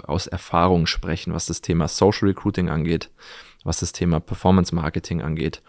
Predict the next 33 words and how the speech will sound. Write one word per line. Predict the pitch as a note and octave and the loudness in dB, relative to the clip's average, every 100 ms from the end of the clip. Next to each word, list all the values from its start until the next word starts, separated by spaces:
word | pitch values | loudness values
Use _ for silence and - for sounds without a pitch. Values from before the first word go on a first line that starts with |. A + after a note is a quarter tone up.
| - - - | -20 -18 0
und | F2+ | 6
natürlich | F2 - F2 - | 6 4 -2 -2
auch | F2 | -6
besten | - F2 - - E2+ | 2 2 2 0 0
Gewissens | D#2+ F2 - D#2+ D#2+ - _ | 2 0 0 -2 -2 -6 _
Tipps | - A#2 - - - - - _ | 2 2 2 -12 -14 -20 -20 _
an, | F2+ F2+ F2+ F#2 - _ _ - | 4 8 8 4 -4 _ _ -4
ähm, | E2 E2 | -2 0
Unternehmen | F2 D#2+ D#2 E2+ | 0 2 4 4
da | D2+ | 2
draußen | - D2+ - D2+ | 0 -4 -4 -2
geben | C#2+ E2+ F2+ - _ | 0 4 2 0 _
über | G#2+ A2 G2+ G2 - - | 0 4 4 4 -4 -6
dieses | E2 D#2+ | -2 -2
Format, | - E2 D#2 - - _ _ _ _ | 0 0 0 -2 -8 _ _ _ _
den | - D#2+ F#2 | 0 0 0
Ad | - - | -2 0
Only | E2+ D#2+ D2+ - _ _ | 2 2 0 -4 _ _
Podcast. | - E2 - - - - - - _ - - - - - - | 0 0 0 -8 -8 -6 -8 -12 _ -20 -20 -18 -18 -14 4
Zudem | D#3+ C3 A#2 B2 | 8 10 8 4
werden | G2 F#2+ G2+ F#2+ | 4 4 6 2
wir | G2+ G2 F#2+ F#2 F2+ - | 2 4 6 6 2 -2
auch | F2 - | -4 -4
über | A2 E2 | -2 2
andere | B2+ G2+ E2+ | 2 2 0
Themen | D#2+ C2+ | -2 -4
sprechen. | - - - - F2 - | -6 -10 -10 -10 -14 -6
Ja, | D#2+ C#2+ | 0 4
andere | F#2 F#2 | 4 4
Themen | E2 F2+ F2 E2+ | 2 2 2 2
wie | F#2 F#2 - _ _ _ _ _ - - | 4 2 0 _ _ _ _ _ -14 -12
K | - G2 F#2 | -2 2 4
I, | A2 E2+ | 4 2